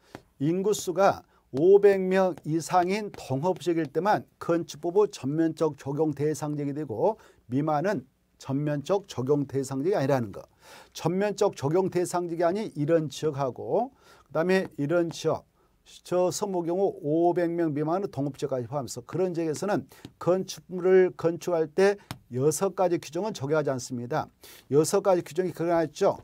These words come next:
암기할 때 대, 도, 건, 건방대. 큰 도덕을 대도로 합시다. 그 대도란 도덕은 건방지기가 그 한이 없습니다. 그래서 대도,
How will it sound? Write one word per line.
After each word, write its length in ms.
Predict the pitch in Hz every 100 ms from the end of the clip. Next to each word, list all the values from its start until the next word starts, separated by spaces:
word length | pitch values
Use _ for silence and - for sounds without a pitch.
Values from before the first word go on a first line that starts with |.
| _
암기할 440 | - 156 170 165 151
때 340 | 120 135 220 - - _
대, 460 | - 160 180 180 175 - _ -
도, 420 | - 156 135 202 233 - _ _
건, 340 | - 160 175 175 - _ _ _
건방대. 920 | - 156 170 160 143 156 147 147 139 - - - - _ - _ _ - _ - - _ _
큰 340 | - - 233 202
도덕을 460 | - 143 165 170
대도로 340 | 147 156 160 147
합시다. 360 | 131 - 180 208 _ _ - -
그 200 | 180 180
대도란 500 | - 170 175 170 165
도덕은 520 | - 143 160 185 160 120
건방지기가 800 | - 135 139 165 165 151 160 147
그 180 | 127 202 147 -
한이 320 | - 185 180
없습니다. 400 | 156 - 123 104
그래서 280 | 123 139 131 -
대도, 800 | 156 165 160 131 _ - 185